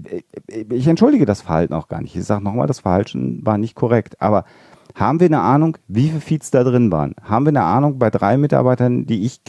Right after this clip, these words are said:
identifizieren kann bei Podimo? Ich weiß nicht, wie viele Mitarbeiter die haben.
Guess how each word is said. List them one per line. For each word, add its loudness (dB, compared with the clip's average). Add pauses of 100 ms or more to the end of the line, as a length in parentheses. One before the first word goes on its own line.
(520)
identifizieren 2
kann 0
bei 2
Podimo? -2
Ich 0
weiß 0
nicht, -2
wie -8
viele -4
Mitarbeiter -2
die -8
haben. -4